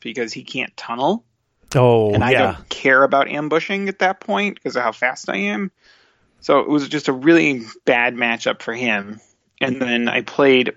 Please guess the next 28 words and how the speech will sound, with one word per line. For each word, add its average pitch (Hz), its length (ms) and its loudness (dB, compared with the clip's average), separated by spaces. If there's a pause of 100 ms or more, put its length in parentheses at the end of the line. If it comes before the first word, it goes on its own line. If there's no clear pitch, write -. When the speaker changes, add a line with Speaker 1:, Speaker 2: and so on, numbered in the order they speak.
Speaker 1:
probably 143 880 0
one 131 360 -8
of 104 220 -10
the 123 160 -8
best 120 520 -4
games 113 400 -6
of 117 180 -2
Age 110 180 0
of 143 80 0
Sigmar 104 480 -2 (580)
that - 100 2
I 113 100 2
have 120 280 -6
played 98 320 -8
this 107 280 -8
year - 320 -4 (600)
against 107 680 -6 (220)
Travis 123 760 0
and 123 160 -12
his 113 180 -10
Khorne - 380 -4
army. 104 420 -6 (840)
We 139 100 0
were 139 80 2
playing, 127 500 -2 (240)
uh, 104 400 -6
shifting 151 460 0
objectives, 113 800 -4